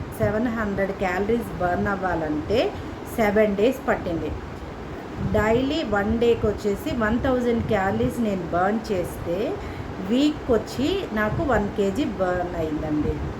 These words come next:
ఇలా మీరు ట్రై చేయండి. ఇప్పుడు ఒక కేజీ తగ్గాలి అనుకుంటే గనక సెవెన్ థౌజండ్ సెవెన్ హండ్రెడ్ క్యాలరీస్ మీరు బర్న్ చేయాల్సి ఉంటుంది. అర్థమైంది కదండి వీడియో?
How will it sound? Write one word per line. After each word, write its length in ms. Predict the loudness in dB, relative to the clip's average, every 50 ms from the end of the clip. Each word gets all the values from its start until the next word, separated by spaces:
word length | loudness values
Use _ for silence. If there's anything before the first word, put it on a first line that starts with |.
| -8 -8 -8 -6 -6 -6 -6 -6 -8 -8 -8 -10 -6 -2 0
ఇలా 140 | 2 4 4
మీరు 280 | 4 4 4 2 2 2
ట్రై 240 | 0 2 2 2 2
చేయండి. 420 | 2 0 -2 -2 0 0 0 0 0
ఇప్పుడు 200 | 2 2 4 4
ఒక 240 | 4 4 2 0 -2
కేజీ 420 | 0 2 4 4 4 4 2 0
తగ్గాలి 680 | 0 0 0 0 0 0 0 0 2 2 0 0 0 0
అనుకుంటే 720 | -2 -2 -4 -4 -4 -4 -2 0 0 0 0 0 0 0 0 0 -2
గనక 360 | -2 -2 -2 -2 -2 -2 0 2 2
సెవెన్ 300 | 2 4 4 2 2 2
థౌజండ్ 420 | 0 0 0 0 0 0 0 0
సెవెన్ 300 | 0 0 0 0 0 0
హండ్రెడ్ 320 | 0 0 -2 -2 -4 -4 -2
క్యాలరీస్ 500 | -2 -2 -2 -2 -2 -2 -2 -2 -2 -2
మీరు 420 | -2 -2 0 2 2 2 2 0 -2 -6 -8 -10 -10 -10 -8 -2 2
బర్న్ 360 | 4 4 4 4 2 2 2 4
చేయాల్సి 380 | 4 4 2 0 -2 -2 -2
ఉంటుంది. 480 | 0 0 0 0 0 0 0 0 0 -2 -6 -10 -10 -10 -10 -10 -8 -8 -8 -8 -8 -8 -8 -6 -6 -6 -6 -4 -4
అర్థమైంది 460 | 0 2 2 4 4 2 2 0 0
కదండి 400 | 0 0 0 0 -2 -2 -2 -2
వీడియో? 380 | -2 -2 -2 0 0 2 2